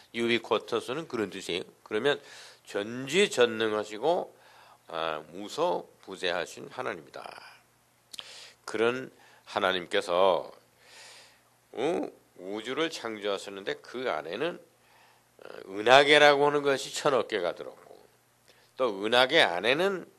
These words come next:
태양계가 또 천억 개 들었다. 이런 말씀 제가 드렸어요. 그런 데서 우리 태양계가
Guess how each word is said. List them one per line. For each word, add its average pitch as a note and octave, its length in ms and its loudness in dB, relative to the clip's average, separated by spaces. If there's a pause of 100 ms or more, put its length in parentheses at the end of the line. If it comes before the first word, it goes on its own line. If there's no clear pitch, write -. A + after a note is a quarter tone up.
태양계가 C3+ 760 2
또 C3+ 160 -4
천억 G2+ 340 -4
개 E2+ 140 -6
들었다. E2+ 580 -2 (280)
이런 B2+ 180 -8
말씀 B2+ 280 -6
제가 C#3 160 -8
드렸어요. F2+ 540 -8 (340)
그런 G#2+ 220 -10
데서 A#2+ 300 0 (480)
우리 C3+ 260 0
태양계가 G2+ 960 6